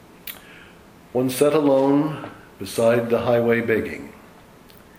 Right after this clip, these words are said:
His eyes were blind, the light he could not see.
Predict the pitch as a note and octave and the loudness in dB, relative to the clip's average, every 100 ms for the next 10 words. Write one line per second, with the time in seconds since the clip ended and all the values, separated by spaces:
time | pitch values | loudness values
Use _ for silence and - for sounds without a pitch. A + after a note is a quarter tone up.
0 | - - - - G2 G#2 A2 A2+ A2 A2 | -20 -20 -20 -18 -6 -2 0 0 -2 -6
1 | F#2+ G#2 A2+ A#2 A#2 B2 C3 C#3+ C#3+ - | -2 0 2 2 0 -2 -4 -6 -10 -18
2 | - - - - - - F2 G2+ G#2+ A2 | -20 -20 -20 -20 -20 -14 -6 -4 -4 -4
3 | G2+ - A#2 G#2+ A2 G#2+ - - E2 - | -8 -10 -12 -8 -6 -6 -8 -12 -14 -16